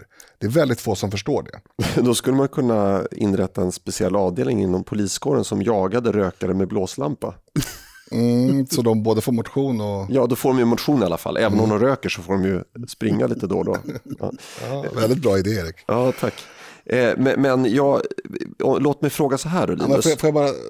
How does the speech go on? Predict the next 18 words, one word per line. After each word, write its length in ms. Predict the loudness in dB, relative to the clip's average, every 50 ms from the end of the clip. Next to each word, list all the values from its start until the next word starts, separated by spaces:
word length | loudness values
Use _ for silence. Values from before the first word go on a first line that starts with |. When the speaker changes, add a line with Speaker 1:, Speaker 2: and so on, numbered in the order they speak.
| -10 -4 0
Speaker 2:
Ja, 160 | 0 2 2
men 140 | 4 4 4
nu 120 | 4 4 2
ska 120 | 2 0
jag 80 | 0 2
fråga, 160 | 2 2 2
Speaker 1:
Ja. 80 | 2 4
Speaker 2:
för, 200 | 4 2 2 2 0
ja, 260 | 0 0 -2 -2 -4 _
för 100 | -2 0
nu, 140 | 2 2 2 2
nu 120 | 2 0
sa 180 | 0 0 -2 0
du 120 | 2 2
något, 260 | 2 0 0 _ -2
något 280 | 0 0 0 -2 _ _ -18
som 400 | -12 -6 -4 -4 -2 -2 -4 -4
var 280 | -2 -2 -2 -2 -4